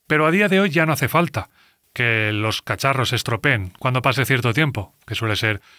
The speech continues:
el periodo de garantía. Pues no, ahora prácticamente no les hace falta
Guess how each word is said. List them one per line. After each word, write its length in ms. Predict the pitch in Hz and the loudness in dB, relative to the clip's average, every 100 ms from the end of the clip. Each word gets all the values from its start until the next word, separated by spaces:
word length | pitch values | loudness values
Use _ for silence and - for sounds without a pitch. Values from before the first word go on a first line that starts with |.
| _ | _
el 160 | - 110 | -6 -2
periodo 260 | 117 123 120 | 2 2 2
de 60 | |
garantía. 540 | 113 104 104 139 95 - | 0 0 0 0 -2 -4
Pues 140 | 139 131 | -2 0
no, 220 | 117 - _ - _ | -2 -4 _ -20 _
ahora 240 | 139 151 | 0 0
prácticamente 600 | 165 160 165 151 151 160 | 2 0 0 0 0 2
no 120 | 147 143 | 2 2
les 120 | 127 | 2
hace 140 | 120 | 0
falta 380 | 117 139 156 | 2 0 0